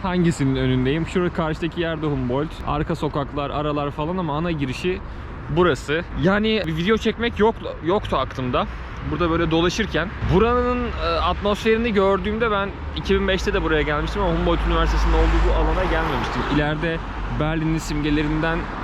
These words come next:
biri olan Brandenburger Tor var. Oraya gitmiştim. E, bu tarafa doğru yürümemiştim. Humboldt Üniversitesi buradaymış. İnsan gerçekten burada düşünüyor. Tekrar her şeyi düşünüyor.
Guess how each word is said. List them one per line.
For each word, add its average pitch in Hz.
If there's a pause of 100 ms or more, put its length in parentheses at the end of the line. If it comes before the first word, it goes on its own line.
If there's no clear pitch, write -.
(140)
biri 151
olan 156
Brandenburger 147
Tor 160
var. 107 (600)
Oraya 147 (240)
gitmiştim. 135 (400)
E, 123
bu 196
tarafa 170
doğru 165
yürümemiştim. 156 (640)
Humboldt 147
Üniversitesi 135
buradaymış. 117 (640)
İnsan 214
gerçekten 208
burada 202 (220)
düşünüyor. 202
Tekrar 185
her 202
şeyi 196
düşünüyor. 156